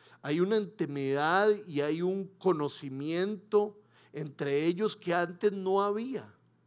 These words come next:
Y entonces Pablo dice en Efesios, "Señor, yo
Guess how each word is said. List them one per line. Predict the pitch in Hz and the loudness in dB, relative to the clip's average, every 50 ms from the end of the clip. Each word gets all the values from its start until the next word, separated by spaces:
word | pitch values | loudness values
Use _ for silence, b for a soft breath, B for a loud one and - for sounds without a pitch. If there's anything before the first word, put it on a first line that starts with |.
| _ _ _ _ _ _ _ _ B B B B B | _ _ _ _ _ _ _ _ B B B B B
Y | 151 160 | -2 -2
entonces | 151 139 - 156 147 135 170 156 - | -2 -2 -4 -6 -6 -6 -8 -10 -10
Pablo | - - 165 160 165 160 160 156 | -6 -2 0 0 0 0 0 2
dice | 160 156 151 151 175 | 2 2 0 -2 -6
en | 165 160 | -6 -6
Efesios, | 156 - - 175 165 147 - 147 143 127 - - b b b b | -8 -8 -6 -6 -6 -6 -6 -8 -10 -10 -10 -14 b b b b
"Señor, | b - - 151 147 151 156 160 170 170 180 180 170 123 | b -10 -8 -8 -6 -4 -2 -2 -2 -2 -4 -6 -10 -10
yo | 135 156 160 | -8 -8 -8